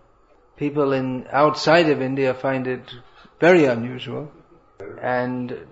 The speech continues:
although people in Tamil Nadu are used to Vaishnav dharma,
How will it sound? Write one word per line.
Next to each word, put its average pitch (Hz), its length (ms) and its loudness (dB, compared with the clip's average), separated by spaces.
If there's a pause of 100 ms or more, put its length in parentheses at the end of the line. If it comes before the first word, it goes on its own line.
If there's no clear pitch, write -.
(300)
although 156 300 4
people 165 320 0
in 143 140 -2
Tamil 147 300 0
Nadu 143 360 2
are 131 140 2
used 147 540 -2
to 139 440 -2 (800)
Vaishnav 139 720 2
dharma, 127 680 0